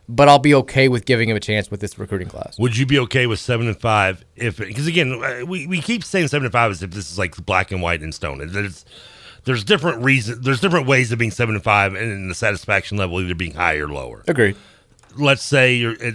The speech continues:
Speaker 2: of those seven wins includes Wake Forest, U K, and Clemson.
Speaker 1: Yeah, I'm, I'm more happy
Speaker 2: But
Speaker 1: about
Speaker 2: then,
Speaker 1: that
Speaker 2: but
Speaker 1: than
Speaker 2: then again,
Speaker 1: if,
Speaker 2: if that's
Speaker 1: if
Speaker 2: the
Speaker 1: it's
Speaker 2: case, then you're probably
Speaker 1: you're losing
Speaker 2: saying
Speaker 1: games you shouldn't lose.
Speaker 2: Exactly. There is the,
Speaker 1: But
Speaker 2: the
Speaker 1: that's
Speaker 2: double-edged sword of it.
Speaker 1: honestly, that's what we had last year.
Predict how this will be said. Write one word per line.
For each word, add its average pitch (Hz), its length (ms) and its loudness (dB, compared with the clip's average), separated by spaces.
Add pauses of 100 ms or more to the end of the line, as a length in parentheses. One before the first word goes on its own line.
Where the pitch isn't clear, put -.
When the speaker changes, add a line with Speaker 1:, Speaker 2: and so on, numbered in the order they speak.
Speaker 2:
of 120 140 0
those 113 160 0
seven 117 280 0
wins 110 400 2
includes 104 680 0
Wake 98 200 -2
Forest, 104 580 -2
U 107 160 -2
K, 95 360 0
and 85 220 -4
Clemson. 73 460 -8 (800)
Speaker 1:
Yeah, 131 240 6
I'm, 113 160 0
I'm 123 160 4
more 127 200 8
happy 120 260 6
Speaker 2:
But - 20 6
Speaker 1:
about 113 100 8
Speaker 2:
then, 98 80 6
Speaker 1:
that 117 200 8
Speaker 2:
but - 80 2
Speaker 1:
than 117 100 8
Speaker 2:
then - 80 6
again, 175 160 4
Speaker 1:
if, 156 60 2
Speaker 2:
if - 20 -16
that's 165 180 2
Speaker 1:
if 123 60 2
Speaker 2:
the - 20 2
Speaker 1:
it's 127 100 -6
Speaker 2:
case, 151 280 2
then 120 120 -4
you're 110 100 0
probably 117 640 0
Speaker 1:
you're 151 120 6
losing 135 180 6
Speaker 2:
saying 139 80 6
Speaker 1:
games 123 200 6
you 101 60 -2
shouldn't 92 320 -6
lose. 127 100 0
Speaker 2:
Exactly. 123 560 4
There 117 380 0
is 104 200 -4
the, 101 360 -4
Speaker 1:
But 98 80 4
Speaker 2:
the - 40 2
Speaker 1:
that's 107 180 6
Speaker 2:
double-edged 92 280 -2
sword 85 300 -4
of 67 140 -4
it. - 20 2
Speaker 1:
honestly, 196 560 6 (1200)
that's 156 320 6
what 202 80 4
we 165 80 6
had 160 160 8
last 143 300 4
year. - 220 -10